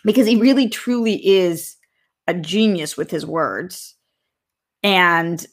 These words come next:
I know that in current times, he gets misquoted often, and people use his quotes for things that were not his intention. So that is very frustrating.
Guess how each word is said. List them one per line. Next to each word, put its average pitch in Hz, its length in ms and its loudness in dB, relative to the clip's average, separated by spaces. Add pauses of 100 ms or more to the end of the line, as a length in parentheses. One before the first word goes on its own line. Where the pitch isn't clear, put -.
(160)
I 196 100 2
know 202 520 6
that 170 480 2
in 185 240 -6
current 269 400 -2
times, 151 420 -6
he 165 80 -10
gets 170 160 -6
misquoted 156 800 -4
often, 151 600 -2 (420)
and 180 220 -2
people 185 280 -2
use 170 420 -4
his 170 180 -2
quotes - 480 -2
for - 200 -8
things 165 340 -6
that 165 160 -2
were 165 140 0
not 165 240 4
his 160 120 -2
intention. 160 880 -4 (360)
So 165 440 2
that 175 300 2
is 156 80 -6
very 151 260 -2
frustrating. 147 880 -6